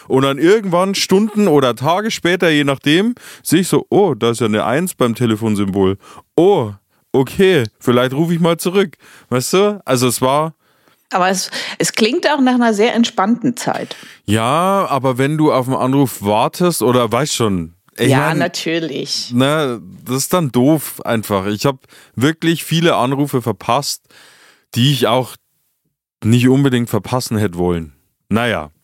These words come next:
Speaker 1: egal. Also ich spreche mich dafür aus, ein neues Telefon selber neu aufzusetzen. Das ist irgendwie cool. Dauert zwar ein bisschen länger, aber
Speaker 2: Aber ist, glaub ich, eine gu-, gute Sache.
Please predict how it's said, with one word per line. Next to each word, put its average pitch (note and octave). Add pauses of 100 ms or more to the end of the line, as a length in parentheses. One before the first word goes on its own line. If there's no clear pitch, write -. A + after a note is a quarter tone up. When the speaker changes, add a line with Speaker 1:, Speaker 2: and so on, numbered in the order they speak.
(140)
Speaker 1:
egal. B2
Also A#2+
ich D3
spreche C3+
mich C3
dafür C3
aus, A#2 (340)
ein G#2+
neues A2
Telefon G#2+ (420)
selber A2+
neu A2
aufzusetzen. G#2+
Das G2+
ist F2
irgendwie A#2 (100)
cool. F#2
Dauert B2
zwar A#2+
ein -
bisschen A#2
länger, A#2 (640)
aber G#2 (720)
Speaker 2:
Aber A#3
ist, B3
glaub A3+
ich, C4
eine A3
gu-, G#3+
gute G3+
Sache. F#2+